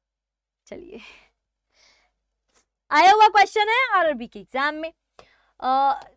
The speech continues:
ये वाला आपके आईबीपीएस के एग्जाम में भी पूछा जा चुका है ऐसे टाइप का, ठीक है, तो चलिए देखते हैं कैसे होगा। एसएओ तक जाना है, पहला स्टेप एसएओ तक जाइए,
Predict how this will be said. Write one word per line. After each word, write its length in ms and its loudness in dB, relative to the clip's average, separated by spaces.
ये 300 -6
वाला 220 2
आपके 340 0
आईबीपीएस 640 -4
के 100 -10
एग्जाम 340 -4
में 140 -8
भी 100 -14
पूछा 340 -12
जा 140 -8
चुका 240 -6
है 120 0
ऐसे 160 -8
टाइप 340 -6
का, 180 -20
ठीक 140 -14
है, 100 -6
तो 60 -20
चलिए 280 -12
देखते 320 -12
हैं 160 -10
कैसे 300 -12
होगा। 300 -20
एसएओ 460 0
तक 180 -6
जाना 300 -2
है, 220 -6
पहला 320 -4
स्टेप 280 -10
एसएओ 380 -8
तक 180 -6
जाइए, 480 -6